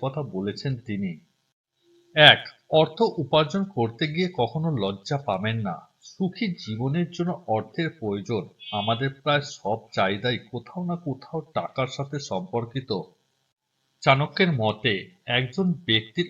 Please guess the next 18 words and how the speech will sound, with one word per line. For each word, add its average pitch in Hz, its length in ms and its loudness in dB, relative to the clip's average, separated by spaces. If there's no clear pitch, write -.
অর্থ 104 340 -2
উপার্জনের 143 680 -2
জন্য 165 260 -4
কোনো 175 260 -4
কাজ 202 220 -2
করতে 156 320 -4
দ্বিধা 117 460 -4
বা 107 160 -4
লজ্জাবোধ 98 640 -4
করা 151 160 0
উচিত 127 300 -10
নয়। 95 260 -2
অনৈতিক 180 600 6
কাজ 107 280 8
ব্যতীত 131 420 0
যে 143 160 4
কাজের 110 380 2
জন্য 151 200 -2